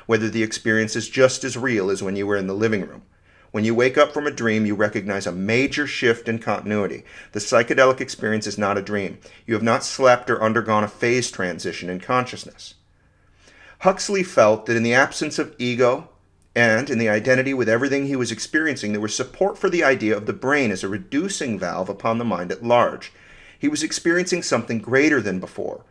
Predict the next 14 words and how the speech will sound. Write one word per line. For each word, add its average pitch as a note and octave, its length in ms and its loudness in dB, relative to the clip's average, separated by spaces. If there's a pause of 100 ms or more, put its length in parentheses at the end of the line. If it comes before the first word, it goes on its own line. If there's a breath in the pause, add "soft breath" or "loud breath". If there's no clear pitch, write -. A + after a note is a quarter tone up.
(240 soft breath)
more B2+ 220 2
connections C3+ 600 -2
between F#2 380 -10
things, F#2 320 -10
more A2+ 160 0
meaning. A#2 440 -2 (800 soft breath)
Does B2 160 0
this F#3+ 200 4
imply C3 500 2
a A2+ 60 6
reduction B2+ 680 0
in A#2 140 -4
brain G#2+ 260 -2
activity? D#3+ 540 -6